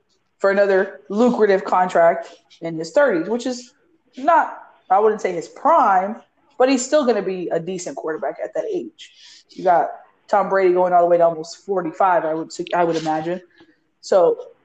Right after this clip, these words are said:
<clears throat> Dallas wants to give him a five-year contract. That would put him back up for re-up at the age of thirty-one. So,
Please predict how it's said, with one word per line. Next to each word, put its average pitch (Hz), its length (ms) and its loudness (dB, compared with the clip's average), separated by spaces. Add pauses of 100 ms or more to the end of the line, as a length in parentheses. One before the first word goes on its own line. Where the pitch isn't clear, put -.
(120)
<clears throat> - 280 -14
Dallas 190 380 0 (1900)
wants 247 140 0
to 214 60 -10
give 214 100 -4
him 202 60 0
a 180 60 2
five-year 190 360 -2
contract. - 560 -8 (320)
That 185 140 2
would 185 100 -2
put 185 160 0
him 180 240 -2 (800)
back 196 240 2
up 185 120 0
for 185 120 -2
re-up 180 420 0 (320)
at 156 160 -6
the 165 100 -8
age 160 140 -8
of - 80 -20
thirty-one. 143 500 -10 (640)
So, - 380 -2